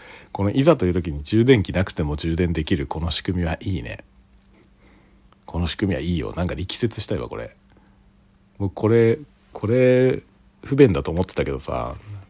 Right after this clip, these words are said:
ていうか絶対専用の充電器あった方がいいだろうって思ってたけど、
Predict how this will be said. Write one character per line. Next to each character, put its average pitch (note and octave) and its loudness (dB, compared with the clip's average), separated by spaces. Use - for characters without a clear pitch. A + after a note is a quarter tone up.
て - -10
い - -12
う - -20
か - -14
絶 F2 -8
対 C#3 2
専 A#2+ -2
用 C#3+ 2
の C#3 4
充 C3 2
電 C3+ 2
器 G2+ 0
あ F#2+ 0
っ A2 -4
た - 0
方 D2+ 0
が - -2
い F2+ -2
い - 0
だ C#2+ 0
ろ B1+ -2
う - -4
っ - -16
て - -14
思 D#2+ -4
っ - -8
て - -16
た - -6
け A1+ -8
ど、 D#2+ -6